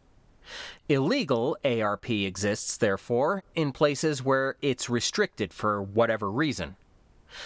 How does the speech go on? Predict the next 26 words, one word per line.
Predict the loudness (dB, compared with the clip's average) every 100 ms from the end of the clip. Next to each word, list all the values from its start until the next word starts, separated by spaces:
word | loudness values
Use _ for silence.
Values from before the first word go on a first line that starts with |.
| -16 -18
Formerly | 2 2 4 2 2 2 0 -4
quite | -4 2 2 2
expensive | -2 0 0 0 0 2 0
and | 0
hard | -2 -2
to | -2
obtain, | -2 0 0 0 0 -4 -8 -20 -20 _
practical | 0 0 0 -2 -2 0
regen | 0 0 0 0 -2
has | -2 -2 0
been | 2 0
around | 2 2 2 0 -4
for | -2 0 0 0
at | -2 0
least | 0 0 0
several | 2 2 0
decades | 0 0 0 0 -2 -4 0
by | 0
the | 0
time | -2 -2 0 -2
of | -2 -4
the |
books | -2 -2 -2 -6
and | -4
short | -4 -4
stories. | -2 0 0 -4 -10